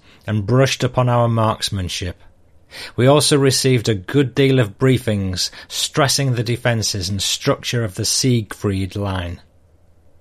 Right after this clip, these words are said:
For recreational facilities, we received passes to visit the fair city of Arlon. This was a pleasure and privilege, since Arlon, being a large modern city,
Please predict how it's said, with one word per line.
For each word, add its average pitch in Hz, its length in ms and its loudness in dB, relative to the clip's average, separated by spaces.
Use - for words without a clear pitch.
For 120 120 -2
recreational 143 640 2
facilities, 135 760 0
we 107 160 0
received 107 560 -2
passes 110 540 -2
to 110 120 -4
visit 104 380 -4
the 107 80 -6
fair 123 360 0
city 123 420 0
of 104 100 -4
Arlon. 95 560 -2
This - 300 2
was 131 240 0
a 120 120 4
pleasure 139 540 2
and 127 260 -2
privilege, 95 500 -2
since 104 280 -2
Arlon, 135 460 4
being 113 300 2
a 107 80 2
large 131 560 4
modern 127 400 2
city, 104 480 -2